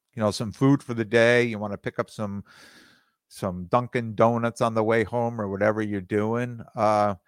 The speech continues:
I mean, could even pay for a card or two. Uh, and in my case, take out dinner for the family on a Saturday night after the show. And they're all waiting for me to come home. Uh, you know, I'm holding up dinner. So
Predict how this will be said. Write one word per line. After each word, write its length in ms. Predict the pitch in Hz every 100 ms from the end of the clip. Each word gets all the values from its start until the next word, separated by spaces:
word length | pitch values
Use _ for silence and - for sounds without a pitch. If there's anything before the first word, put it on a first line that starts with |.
| _ _ _
I 40 | 139
mean, 200 | 147 139
could 140 | - 170
even 240 | 175 185
pay 180 | 160 180
for 200 | - 185
a 40 |
card 340 | - 143 151 220
or 100 | 247
two. 420 | - 95 82 80 _ _ _ _ _ _ -
Uh, 280 | 104 101 87 _
and 120 | 160
in 100 | 151
my 200 | 123 165
case, 540 | 185 151 143 147 - _ _ _ _ _
take 200 | - 160
out 200 | 147 147
dinner 240 | 120 151 151
for 120 | 151
the 100 | 139
family 460 | - 147 185 110 98
on 120 | 98
a 40 |
Saturday 400 | - 127 120 123
night 240 | 113 131 110
after 280 | 110 - 98
the 120 | 92
show. 320 | 135 101 85
And 80 | 95
they're 100 | 104
all 120 | 110
waiting 220 | 117 123 107
for 140 | 117
me 80 | 98 107
to 80 |
come 240 | - 117 107
home. 360 | 117 104 98 - - - _ -
Uh, 420 | 95 92 92 92 _ _ _ _ _ _
you 100 | 110
know, 340 | 92 98 95 - _
I'm 180 | 123 123
holding 360 | 135 135 123
up 200 | 117 98
dinner. 360 | 107 123 90 92
So 520 | - - 104 101 92